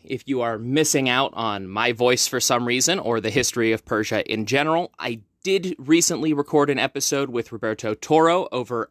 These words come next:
at the History of Sakartvelo, Georgia podcast, talking about Sassanid Zoroastrianism in the Caucasus just before the Kingdom of Georgia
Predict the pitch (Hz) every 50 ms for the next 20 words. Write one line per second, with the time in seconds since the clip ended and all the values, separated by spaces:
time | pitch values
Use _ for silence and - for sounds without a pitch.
0 | _ - 113 110 101 - _ - 98 98 - - 143 131 - - - 127 120 117
1 | - - 107 98 - - - 120 113 110 - 110 - - - 113 110 107 104 98
2 | 95 110 110 120 120 127 127 123 147 131 - 143 139 143 143 139 - 165 175 202
3 | 220 214 - - - - _ _ _ _ _ _ _ _ _ _ _ _ _ _
4 | _ _ _ _ - 196 196 190 - - 202 190 185 156 156 147 147 147 - -
5 | - _ _ _ _ _ - - 147 143 - - - 165 175 185 196 190 190 175
6 | 165 127 143 156 175 185 170 156 131 127 131 131 - - 139 131 131 127 123 120
7 | 117 131 127 131 - - - 113 110 110 107 - - - 247 247 254 - 165 131
8 | - - 107 104 - - - - - - _ _ _ _ _ _ _ _ 127 123
9 | 139 131 - - - 131 135 135 120 - - - 123 117 120 113 113 113 110 -
10 | _ _ _ _ _ _ _ 113 123 131 - - 139 120 117 117 117 113 90 104
11 | 110 110 - 156 156 156 156 143 151 143 131 127 123 120